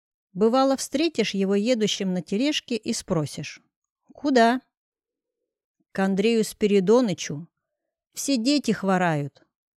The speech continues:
А возле домика его, бывало, целая толпа мужиков и баб.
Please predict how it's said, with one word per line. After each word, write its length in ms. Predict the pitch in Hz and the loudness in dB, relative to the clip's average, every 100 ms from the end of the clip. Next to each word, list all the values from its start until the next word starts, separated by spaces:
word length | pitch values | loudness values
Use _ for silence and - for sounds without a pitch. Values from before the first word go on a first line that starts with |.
| _ _ _ _ _ _ _ _ - | _ _ _ _ _ _ _ _ -6
А 120 | 185 | 0
возле 320 | 240 240 254 | 0 2 0
домика 460 | 240 359 254 - 180 | 2 2 2 0 -2
его, 220 | 170 170 | 0 0
бывало, 580 | 170 170 165 147 143 156 | 0 0 -2 -4 -6 -10
целая 380 | - 311 311 311 | -4 0 2 0
толпа 460 | - 269 254 254 262 | 0 -2 0 0 2
мужиков 560 | 233 196 196 220 226 - | 0 -2 -4 -4 -4 -4
и 100 | 214 | -4
баб. 340 | 175 143 - | -2 -4 -6